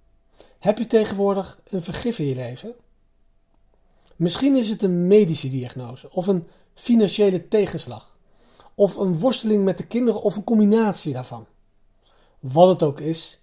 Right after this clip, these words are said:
voor jou, laten we stoppen met denken dat we op een of andere manier zonder problemen door het leven zullen reizen. En laten we ook stoppen met denken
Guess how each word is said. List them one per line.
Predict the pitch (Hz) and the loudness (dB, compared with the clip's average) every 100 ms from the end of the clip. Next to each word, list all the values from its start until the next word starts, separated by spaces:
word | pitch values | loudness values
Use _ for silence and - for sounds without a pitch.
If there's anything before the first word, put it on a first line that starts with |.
| _ | _
voor | - 185 | -6 0
jou, | 185 196 285 _ _ _ _ _ - | 0 0 -4 _ _ _ _ _ -6
laten | 147 170 214 233 185 | 0 2 0 -4 -4
we | |
stoppen | 170 - 269 277 262 | -4 -4 -4 -2 -2
met | 214 160 | -2 -2
denken | 147 196 226 240 233 | 0 2 2 -2 -2
dat | 214 | -2
we | 208 | 0
op | 175 - | -4 -4
een | - 240 277 294 302 254 | -4 -2 0 0 0 0
of | - | -4
andere | - 214 226 214 185 | -4 -4 0 -2 -2
manier | 185 180 185 196 151 175 254 _ _ - | -2 0 0 0 -2 -4 -12 _ _ -14
zonder | 135 151 226 220 | -6 -2 0 -2
problemen | 190 165 175 175 175 165 | -2 -2 2 2 0 0
door | 165 | -2
het | 156 | -2
leven | 160 160 165 160 | 0 2 0 -2
zullen | 156 165 156 | -6 -4 0
reizen. | 165 185 - 120 - - _ _ _ _ - | 2 2 0 -8 -20 -20 _ _ _ _ -12
En | - 165 | -2 0
laten | 185 254 262 233 | 2 0 -2 -4
we | |
ook | 180 - | -4 -6
stoppen | - - 302 240 | -8 -6 -4 -2
met | 190 147 | -2 0
denken | 240 294 143 123 | 0 0 -4 -10